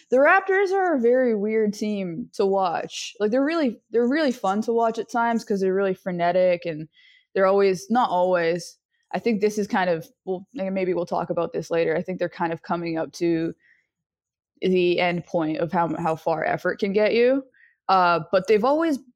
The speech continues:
been just scrappy and they've always done interesting stuff. I love, like, the, the height experiment. I think we're also now getting to the point where you gotta question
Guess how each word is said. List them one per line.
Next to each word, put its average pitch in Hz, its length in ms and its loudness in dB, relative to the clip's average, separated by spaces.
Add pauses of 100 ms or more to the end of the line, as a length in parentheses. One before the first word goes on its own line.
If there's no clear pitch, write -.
(120)
been 214 320 2
just - 440 -4
scrappy 175 920 -2
and 180 680 -2 (640)
they've 180 140 -2
always 214 280 4
done 190 180 0
interesting 170 400 -6
stuff. 202 420 0
I 170 60 2
love, 175 340 0
like, 156 200 -2
the, 143 380 -2
the 147 120 -4
height 175 260 0
experiment. 190 560 -2
I 165 80 0
think 185 360 -4
we're 190 180 2
also 185 260 -2
now 170 260 0
getting 175 220 -2
to 170 80 -8
the 170 180 -4
point 180 220 -2
where 165 80 0
you 165 120 -2
gotta 160 180 -2
question 170 640 -4